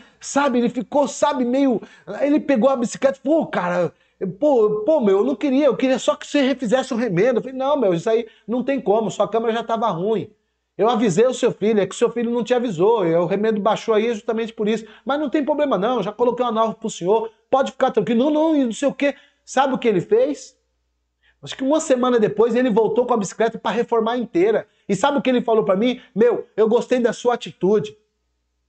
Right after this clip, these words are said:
Olha só o que o cara falou pra mim. "Eu gostei de sua atitude." Se eu não tivesse aprendido a perder, sabe o que eu ia fazer com ele? Brigar. Falei, "Ah, eu não vou pôr outra câmera pra você, não. Se você quiser, você compra outra.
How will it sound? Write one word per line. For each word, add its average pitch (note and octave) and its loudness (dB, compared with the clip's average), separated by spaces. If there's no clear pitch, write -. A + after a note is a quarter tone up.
Olha C#4+ 2
só D4+ 2
o D4+ -2
que C4+ -6
o G3+ -4
cara D4 2
falou C4+ 2
pra A#3+ 2
mim. B3 0
"Eu A#3+ 4
gostei B3+ 2
de - -6
sua C4+ 2
atitude." G#3 -2
Se - 0
eu E4+ 4
não F#4+ 2
tivesse D4 2
aprendido A3 2
a G#3+ 0
perder, G#3 2
sabe E4+ 0
o B3+ 0
que - 2
eu C4+ 2
ia C4 2
fazer A3 0
com G#3+ 2
ele? C4+ 0
Brigar. B3 0
Falei, F4+ -4
"Ah, D#4+ 2
eu D4 0
não E4 2
vou D#4+ 2
pôr D#4+ 4
outra D4+ 0
câmera D4+ 2
pra D4 2
você, C4 0
não. A3+ 0
Se C#4+ 0
você D4 2
quiser, A#3+ 0
você D4+ 0
compra E4 2
outra. - 2